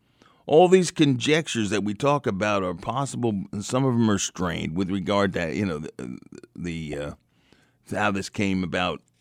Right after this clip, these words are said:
naturally. But what we do know from,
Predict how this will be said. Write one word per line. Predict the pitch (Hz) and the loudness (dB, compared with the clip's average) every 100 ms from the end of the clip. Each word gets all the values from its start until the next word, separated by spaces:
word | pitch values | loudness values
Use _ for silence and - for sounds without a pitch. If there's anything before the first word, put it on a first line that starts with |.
| 85 | -6
naturally. | 95 95 98 - 50 50 | -2 0 -2 -8 -12 -12
But | 50 82 | -8 -4
what | 104 | 0
we | 127 | 0
do | 120 151 170 | 0 0 2
know | 123 98 107 113 _ _ _ _ _ _ _ | 4 4 0 -2 _ _ _ _ _ _ _
from, | - - 117 110 | -12 0 2 2